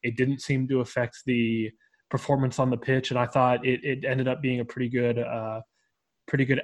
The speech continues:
out show of support for the, for the players, even though there's frustration with the,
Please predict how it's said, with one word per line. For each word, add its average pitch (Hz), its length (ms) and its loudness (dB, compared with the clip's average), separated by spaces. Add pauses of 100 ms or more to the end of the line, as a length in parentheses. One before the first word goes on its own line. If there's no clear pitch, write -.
(100)
out 139 200 6 (240)
show 127 260 4
of 117 100 0
support 123 580 -2 (200)
for 139 180 6
the, 127 160 -8 (240)
for 143 160 4
the 127 80 -4
players, 120 600 0 (440)
even 127 280 0
though 123 180 0
there's 113 160 -2
frustration - 560 -8
with 117 140 -10
the, - 120 -12